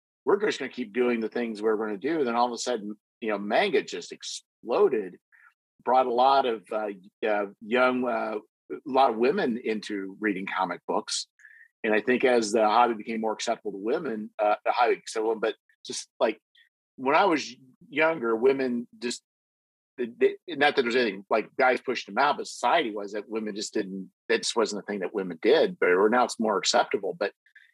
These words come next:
it's like the hobby just exploded with comic books, but Marvel and D C kinda got left behind until the movies started to make the money. And I think in a lot of ways now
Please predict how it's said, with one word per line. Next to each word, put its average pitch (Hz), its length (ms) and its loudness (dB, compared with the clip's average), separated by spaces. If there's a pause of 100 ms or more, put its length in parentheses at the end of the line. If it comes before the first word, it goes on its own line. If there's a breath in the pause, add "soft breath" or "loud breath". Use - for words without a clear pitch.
(100)
it's 120 120 -2
like 127 200 2
the 127 80 6
hobby 143 320 4
just 107 200 -10
exploded 139 720 0
with 107 120 -10
comic 202 420 0
books, - 280 -4 (120)
but 127 260 2
Marvel 127 460 2
and 110 100 -8
D 113 160 -6
C 170 220 -8
kinda 170 240 -2
got 127 160 0
left 110 200 0
behind 113 600 -2 (480)
until 120 540 2 (140)
the 101 80 -6
movies 151 440 0
started 87 480 -2
to 85 160 -6 (120)
make 101 260 -4
the 92 80 -8
money. 87 400 -6
And 104 120 -2
I 101 100 2
think 127 140 2
in 123 60 4
a 120 40 4
lot 123 160 6
of 117 60 4
ways 113 240 2
now 131 420 4